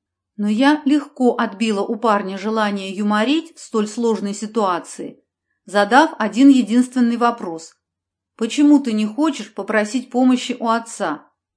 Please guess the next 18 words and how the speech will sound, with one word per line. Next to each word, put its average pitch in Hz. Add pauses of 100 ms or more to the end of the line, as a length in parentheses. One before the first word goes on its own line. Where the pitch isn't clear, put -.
(280)
Улыбка 233
вмиг 226
слетела 233
с 220
его 214
губ. 180 (460)
«Женя, 190
я 226
прошу 269
тебя, 180 (260)
давай 214
мы 247
не 262
будем 220
говорить 202
о 214
моём 202
отце. 226